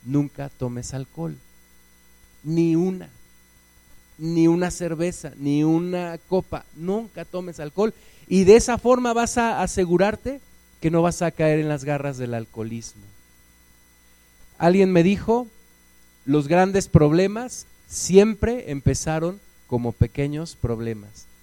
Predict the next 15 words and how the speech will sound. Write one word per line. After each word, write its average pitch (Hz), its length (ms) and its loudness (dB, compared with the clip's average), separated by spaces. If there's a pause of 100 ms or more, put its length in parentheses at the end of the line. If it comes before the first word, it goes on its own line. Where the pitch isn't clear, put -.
(260)
pero 123 160 0
los 123 180 -2
dejamos 127 460 -10
crecer. - 360 -16 (760)
Entonces, 143 600 -6 (960)
cuidado 143 560 2 (400)
con 123 340 -14 (140)
el 120 380 -8
alcohol 143 480 -4
y 123 80 -10
sobre 120 300 -6
todo 143 380 -4 (440)
en 123 140 -6
estas 120 360 -8
fechas. - 440 -16